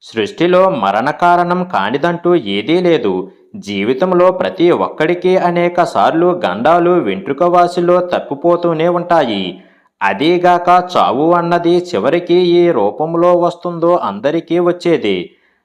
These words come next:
దాన్ని తప్పించుకోవటానికి జీవితమే లేకుండా చేసుకోవటం బుద్ధి తక్కువ. కానీ శాంతివర్మ తన కొడుకును చావు నుంచి కాపాడాలని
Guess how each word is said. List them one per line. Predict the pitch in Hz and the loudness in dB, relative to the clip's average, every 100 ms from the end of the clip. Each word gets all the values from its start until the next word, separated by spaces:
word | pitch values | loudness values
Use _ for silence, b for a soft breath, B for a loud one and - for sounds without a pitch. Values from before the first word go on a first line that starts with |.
| _ 113 | _ -2
దాన్ని | 131 135 143 | 0 0 -4
తప్పించుకోవటానికి | 104 - 135 135 165 170 165 165 170 170 165 170 175 | -4 -6 -8 -4 0 2 0 0 -2 -2 0 0 0
జీవితమే | 180 196 202 139 139 165 175 | -2 -6 -4 -4 -4 0 0
లేకుండా | 113 92 196 156 170 170 196 | 0 -4 -4 -2 0 0 -2
చేసుకోవటం | 196 - - 170 170 165 170 170 | -4 -4 -2 0 0 0 -2 -2
బుద్ధి | 101 101 156 | -6 -4 -2
తక్కువ. | 170 - 131 98 90 - _ _ _ - | -2 -2 0 0 -2 -10 _ _ _ -2
కానీ | 107 127 180 | 0 0 -2
శాంతివర్మ | 180 - 180 - 147 165 170 170 | -2 -4 -4 -4 0 0 2 0
తన | 165 165 170 | 0 0 -2
కొడుకును | 160 196 117 175 170 175 175 | -2 -4 -4 -2 -2 -2 0
చావు | 98 92 131 | -2 -2 -4
నుంచి | 160 165 185 | -6 -4 -4
కాపాడాలని | 180 - - 135 131 131 127 123 117 110 | -2 -2 -2 0 0 2 0 -2 -4 -6